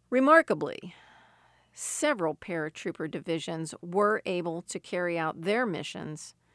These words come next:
destroying strategic bridges and silencing some German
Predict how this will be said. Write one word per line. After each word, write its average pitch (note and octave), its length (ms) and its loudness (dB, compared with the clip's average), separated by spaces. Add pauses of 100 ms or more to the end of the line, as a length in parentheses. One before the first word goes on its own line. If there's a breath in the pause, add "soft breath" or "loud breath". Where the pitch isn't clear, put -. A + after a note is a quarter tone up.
(320 soft breath)
destroying F3 580 -2
strategic - 640 -6
bridges F#3+ 580 -2
and E3 200 -6
silencing F3 760 -2
some F3+ 380 -4
German D#3+ 460 -6